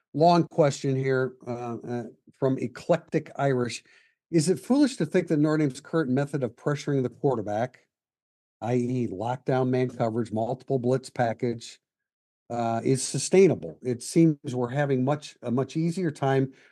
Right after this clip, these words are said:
recruiting and developing corners than we are edge rushers. I know in an ideal world, you want to get pressure from your front four,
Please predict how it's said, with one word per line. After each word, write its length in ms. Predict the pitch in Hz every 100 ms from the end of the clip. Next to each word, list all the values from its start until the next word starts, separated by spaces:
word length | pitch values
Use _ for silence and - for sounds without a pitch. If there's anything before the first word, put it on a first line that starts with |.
| _
recruiting 560 | 113 - - 196 196 175
and 100 | 135
developing 560 | 117 135 143 147 135 123
corners 680 | - 170 165 135 131 127 - _ _ -
than 140 | 135
we 140 | 139 131
are 200 | 120 123
edge 220 | 123 120
rushers. 460 | 123 160 147 113 120
I 80 |
know 240 | 131 156 180
in 80 | 151
an 100 | 135
ideal 360 | 143 143 147
world, 340 | 127 151 147 127
you 80 |
want 100 | 123
to 60 | 131
get 160 | 127 127
pressure 380 | 147 147 147
from 180 | 131 123
your 100 | 113
front 260 | 104 123 113 _
four, 400 | 165 165 170 160